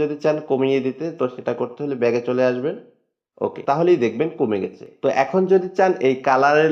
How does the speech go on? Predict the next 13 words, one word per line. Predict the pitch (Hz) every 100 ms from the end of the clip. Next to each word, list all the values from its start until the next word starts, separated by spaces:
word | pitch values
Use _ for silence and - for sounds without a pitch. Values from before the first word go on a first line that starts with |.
| 123
লাইটটিকে | 117 117 - 123 - 127 156 - _ - 117
মোটা | 135 165 165
চিকন | 170 165 160 -
করতে, | 113 - 135
তো | 139 135
সেটা | 135 156 -
করতে | 160 160 170
হলে | 165 147
নিচে | 131 135 120
দেখতে | 117 113
পাচ্ছেন | 104 101 147 147 110
border | 113 110 123 135 -
tricks | 120 123